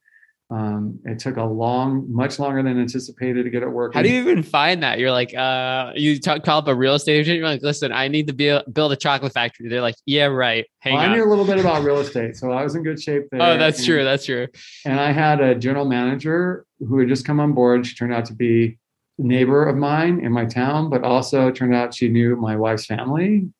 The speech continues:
Speaker 1: Uh, so it was a weird coincidence, but she was a candy person through and through. And so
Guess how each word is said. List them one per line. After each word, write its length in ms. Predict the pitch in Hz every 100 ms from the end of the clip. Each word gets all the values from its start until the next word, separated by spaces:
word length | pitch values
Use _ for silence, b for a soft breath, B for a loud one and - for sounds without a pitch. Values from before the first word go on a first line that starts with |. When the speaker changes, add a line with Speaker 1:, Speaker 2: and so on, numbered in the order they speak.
| -
Speaker 1:
Uh, 120 | - - - -
so 300 | - 123 117
it 20 |
was 140 | 113
a 40 | 131
weird 320 | 139 123 117
coincidence, 400 | 120 117 113 110
but 160 | 117 113
she 140 | 151
was 140 | 151
a 160 | 117 110 -
candy 320 | 123 120 117
person 340 | 113 113 113 110
through 200 | 117 110
and 80 |
through. 180 | - 113
And 100 | 117
so 260 | - 117 117